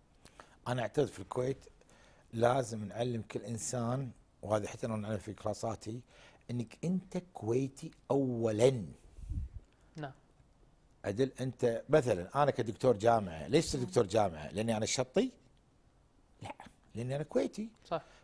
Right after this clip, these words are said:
Speaker 1: بما أني كويتي درست الثانوية وعطوني بعثة لأني كويتي، وسافرت لأني كويتي، وتوظفت في الجامعة لأني كويتي. الطالب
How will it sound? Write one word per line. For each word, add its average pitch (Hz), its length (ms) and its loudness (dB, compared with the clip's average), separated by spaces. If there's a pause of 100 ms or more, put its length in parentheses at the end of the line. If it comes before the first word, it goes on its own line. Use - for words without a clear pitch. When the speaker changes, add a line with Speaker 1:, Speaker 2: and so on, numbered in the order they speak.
(120)
Speaker 1:
بما 127 300 0
أني 139 140 2
كويتي 131 320 4
درست 120 200 2
الثانوية 117 480 2
وعطوني 107 380 0
بعثة 135 320 4
لأني 175 260 2
كويتي، 190 520 4
وسافرت 110 600 -2
لأني 170 220 2
كويتي، 170 500 0 (340)
وتوظفت 120 500 4
في - 60 -10
الجامعة 131 400 6
لأني 208 180 4
كويتي. 180 460 2 (380)
الطالب 180 380 6